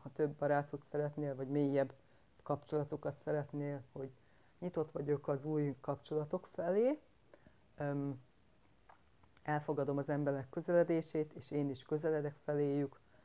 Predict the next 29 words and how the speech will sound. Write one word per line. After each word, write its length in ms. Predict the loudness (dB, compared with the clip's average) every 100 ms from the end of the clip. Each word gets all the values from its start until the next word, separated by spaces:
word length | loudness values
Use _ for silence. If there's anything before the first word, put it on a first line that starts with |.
| -20 -8
valamint 540 | -2 0 0 -2 -4
specifikusan 840 | -4 -2 -2 -4 -6 -10 -10 -8 -6
például 540 | -4 -4 -4 -4 -4
lehet 300 | -4 -6 -6
az, 200 | -6 -8 -4
hogy, 260 | -4 -2
ö, 180 | -2 -2 -4 -10 -20 -20 _ -10
attól 280 | -8 -6
függ, 260 | -6 -8 -4
hogy 160 | -2 -2
ugye 220 | -2 0
mi, 280 | 2 0 -2
mi 320 | 0 2 2 0
fontos 300 | -2 -2 -6
számodra, 640 | -4 -2 0 2 2 0
számomra 580 | -6 -4 -2 0 -2 -4
például 480 | 0 0 0 -2 -4
a 220 | -4 -4 -8 -16 -20 0
környezet 460 | 4 4 2 -2
a 60 | -4
fontos, 460 | -2 -2 -2 -6 -4
tehát 300 | -4 -4 -8
akkor 380 | -6 -2 0 -2 -10 0
olyat 260 | 4 4
programoznák, 800 | 2 0 2 2 2 0 -2 -4
hogy, 200 | -2 -4 -4 -12 -20 -14
hogy 140 | -10 -2
barátaimmal 800 | 2 4 2 0 0 0 0 2
rengeteget 640 | 2 2 0 -4 -4 -6